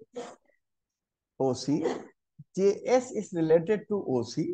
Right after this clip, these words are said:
जेएस is related to एसआई, and O C is also related to S I, right? So broadly किस तरह के डायग्राम की बात हो रही है?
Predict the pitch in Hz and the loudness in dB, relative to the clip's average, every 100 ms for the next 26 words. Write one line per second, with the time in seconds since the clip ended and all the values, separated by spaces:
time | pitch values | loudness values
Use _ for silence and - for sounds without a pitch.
0 | 359 _ _ _ _ _ - 208 202 - | -8 _ _ _ _ _ 2 2 2 4
1 | 254 285 - 214 214 180 175 165 165 214 | 4 4 -2 -6 -4 2 6 6 8 4
2 | 220 - 262 392 - _ _ _ _ _ | 4 0 -2 -2 -6 _ _ _ _ _
3 | _ _ - 147 143 131 113 147 - - | _ _ -4 -4 2 4 4 4 0 -8
4 | _ _ _ _ _ _ - 147 180 208 | _ _ _ _ _ _ 0 4 4 2
5 | - - 160 165 165 240 226 170 180 - | -4 2 4 4 2 -2 0 0 0 2
6 | 151 151 147 196 160 120 113 113 127 117 | 2 2 2 0 2 2 2 0 -2 -4
7 | - 311 403 - _ _ 117 - - - | -4 -4 -4 -10 _ _ -8 -6 -14 -16
8 | _ _ _ _ _ _ _ _ _ _ | _ _ _ _ _ _ _ _ _ _
9 | _ _ _ - 139 359 - _ _ _ | _ _ _ -4 -2 -2 -6 _ _ _
10 | _ _ _ _ _ _ - 214 175 139 | _ _ _ _ _ _ 0 2 4 6
11 | 151 156 165 240 247 - 214 - 226 220 | 8 8 4 0 0 -4 -2 6 6 8
12 | 220 180 175 165 190 190 208 180 160 165 | 6 8 6 6 4 2 -2 4 6 6
13 | 180 175 175 185 262 | 2 0 0 -2 -4